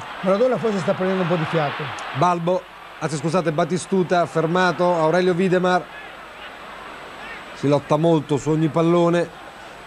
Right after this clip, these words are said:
Speaker 2: anche con un po' di confusione. Maradona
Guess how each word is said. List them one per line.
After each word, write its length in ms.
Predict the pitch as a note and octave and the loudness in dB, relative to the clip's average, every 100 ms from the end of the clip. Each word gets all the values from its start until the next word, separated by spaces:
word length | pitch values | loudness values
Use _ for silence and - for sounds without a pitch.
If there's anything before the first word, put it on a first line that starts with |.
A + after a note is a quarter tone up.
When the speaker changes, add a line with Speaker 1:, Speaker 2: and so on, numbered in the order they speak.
| - - - | -18 -16 -14
Speaker 2:
anche 180 | A#2 | -8
con 160 | A#2+ C3+ | -2 2
un 300 | C3+ C3 B2+ A#2+ | 2 2 0 2
po' 100 | C#3+ | 2
di 140 | C3 | 4
confusione. 760 | D3+ D3 D#3 D3 E3 E3+ E3 | 2 2 0 2 4 4 4
Maradona 720 | D3+ D3 D3+ E3 E3 E3 E3 | 2 2 4 4 4 4 0